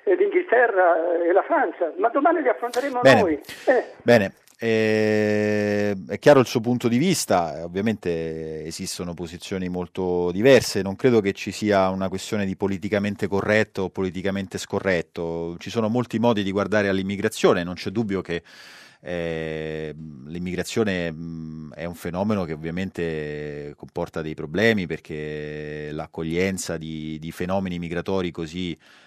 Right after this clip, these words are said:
Speaker 2: eh, così corposi, così massicci, non può che rappresentare un problema, lo rappresenterebbe in periodi, eh, di espansione economica, figuriamoci in un periodo di crisi come questa.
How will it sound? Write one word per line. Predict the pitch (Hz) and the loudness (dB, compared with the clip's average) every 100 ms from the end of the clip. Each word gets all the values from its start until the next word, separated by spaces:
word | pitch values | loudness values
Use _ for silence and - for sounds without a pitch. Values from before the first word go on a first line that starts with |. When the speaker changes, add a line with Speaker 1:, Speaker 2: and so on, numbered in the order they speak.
| _ - | _ -16
Speaker 2:
eh, | 78 | -14
così | 80 87 90 | -10 -10 -8
corposi, | - 82 - 117 104 | -8 -8 0 2 2
così | 87 80 82 | -2 -6 -6
massicci, | 80 - 107 104 - 87 76 | -8 -8 -6 -6 -6 -6 -8
non | 87 - | -10 -8
può | 101 | -6
che | 85 | -4
rappresentare | 82 - 80 80 87 | -6 -8 -12 -6 -6
un | 85 | -6
problema, | 76 85 98 | -8 -2 0
lo | 87 | 2
rappresenterebbe | 92 98 101 110 104 117 110 | 0 0 0 -4 2 2 2
in | 107 98 | 0 0
periodi, | 101 104 107 101 95 - - - - _ | 0 2 0 0 -4 -6 -18 -20 -20 _
eh, | - 92 90 87 85 85 | -4 -2 0 -2 -2 -4
di | 87 | -4
espansione | 90 - 92 - 101 98 92 90 87 87 | -4 -4 -6 -4 -2 -2 -2 -2 -2 -4
economica, | - 95 123 104 87 | -2 2 2 2 -2
figuriamoci | - 85 98 98 87 | -4 0 0 0 -6
in | 87 | -8
un | 87 85 | -8 -8
periodo | 90 92 90 | -6 -4 -6
di | 87 | -6
crisi | 92 90 90 | -8 -8 -8
come | 90 87 | -8 -6
questa. | 90 80 - 78 | -6 -6 -8 -14